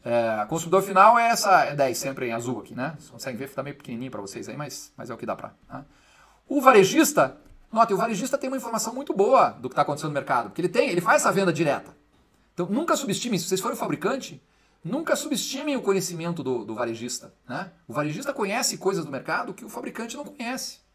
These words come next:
É importante que o fabricante esteja o mais próximo possível do varejista, se ele precisar ter um varejista, ele não puder vender direto, né? De novo, hoje em tempos de,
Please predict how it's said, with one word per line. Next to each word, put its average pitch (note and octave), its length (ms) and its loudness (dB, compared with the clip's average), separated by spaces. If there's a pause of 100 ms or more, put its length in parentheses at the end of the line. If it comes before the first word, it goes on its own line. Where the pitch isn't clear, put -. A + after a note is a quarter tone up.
(720)
É C3+ 80 -8
importante F3 340 -2
que - 60 -10
o - 20 -16
fabricante F#3 300 -4
esteja F3+ 240 -2
o - 60 -6
mais F3 180 -4
próximo F3+ 380 -6
possível D#3 440 -8 (440)
do C#3 80 -4
varejista, D#3 400 2
se F3+ 100 -2
ele E3 60 0
precisar F3 280 6
ter G3 140 2
um - 20 2
varejista, D3+ 360 -2
ele D#3 60 -4
não D3+ 40 -6
puder C#3+ 160 -4
vender C#3+ 200 -4
direto, B2 440 -4
né? D3+ 200 -8 (460)
De C#3 80 -6
novo, D3 200 0
hoje F3 180 4
em F3 60 -2
tempos E3+ 280 2
de, G#2+ 300 -10